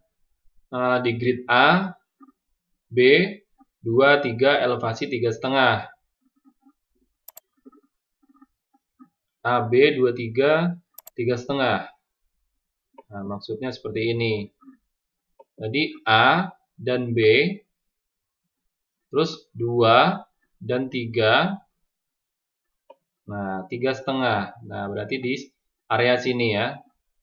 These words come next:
Nah, ini tadi ya.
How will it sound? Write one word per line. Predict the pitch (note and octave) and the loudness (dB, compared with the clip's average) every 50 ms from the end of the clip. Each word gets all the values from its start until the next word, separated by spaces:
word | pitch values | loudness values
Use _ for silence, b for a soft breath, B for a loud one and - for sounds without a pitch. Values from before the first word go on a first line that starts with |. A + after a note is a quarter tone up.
| _ _ _ _ _ _ _ _ _ _ _ _ _ _ _ _ _ _ _ _ _ _ _ _ _ _ _ _ _ _ _ _ G#2+ | _ _ _ _ _ _ _ _ _ _ _ _ _ _ _ _ _ _ _ _ _ _ _ _ _ _ _ _ _ _ _ _ -18
Nah, | G2+ G2 F#2+ F#2 F2+ F2+ F2+ - _ _ _ _ _ _ _ _ _ _ _ _ _ _ _ _ _ _ _ - - - _ _ _ _ _ _ _ _ _ _ _ _ _ _ - | -16 -14 -14 -12 -12 -12 -14 -16 _ _ _ _ _ _ _ _ _ _ _ _ _ _ _ _ _ _ _ -20 -20 -20 _ _ _ _ _ _ _ _ _ _ _ _ _ _ -14
ini | G#2 G2+ | -12 -8
tadi | G#2 G#2 G2+ G2+ G#2 G2+ | -6 -6 -6 -4 -4 -4
ya. | G2+ A2 A#2 | -4 -4 -6